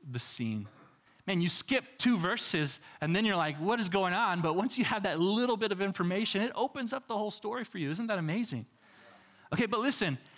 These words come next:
how did John know his moment had arrived?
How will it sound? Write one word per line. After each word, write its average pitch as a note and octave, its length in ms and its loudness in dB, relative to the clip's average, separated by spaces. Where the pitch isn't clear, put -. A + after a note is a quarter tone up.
how C4 280 2
did D#4 240 4
John G#3 720 4
know F3 580 2
his F3 220 -4
moment G#3 540 2
had G3 180 -2
arrived? C3+ 500 0